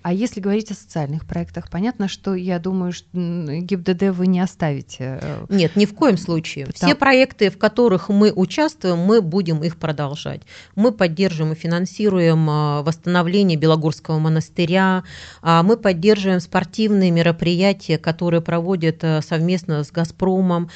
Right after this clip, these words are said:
Speaker 2: А, естественно, а, мы будем также проводить благотворительный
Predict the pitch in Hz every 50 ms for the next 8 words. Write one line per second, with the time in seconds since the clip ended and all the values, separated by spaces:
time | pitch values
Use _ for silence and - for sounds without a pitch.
0 | - - - - _ - 156 160 160 165 165 165 165 165 165 170 170 185 160 -
1 | - 233 247 240 - 202 202 196 196 190 190 180 180 175 175 - 160 165 170 175
2 | 175 190 202 202 196 196 196 - - 156 147 175 190 208 165 185 185 180 180 -
3 | _ _ _ _ _ 190 185 190 190 180 160 - 170 156 - 160 156 147 156 147
4 | 143 151 139 143 147 151 139 160 160 - 160 170 175 185 180 180 - 175 156 156
5 | 151 151 151 151 147 143 -